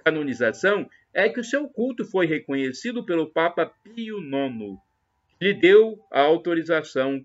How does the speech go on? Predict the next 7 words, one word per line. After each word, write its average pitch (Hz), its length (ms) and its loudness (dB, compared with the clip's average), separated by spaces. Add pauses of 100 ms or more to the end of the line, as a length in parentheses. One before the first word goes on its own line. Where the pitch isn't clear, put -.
canônica 160 800 0 (320)
de 120 160 -14
ser 165 220 0
chamado 123 520 -6
de 113 160 -14
santo. - 760 -10 (1000)
Reflexão. 165 1040 -2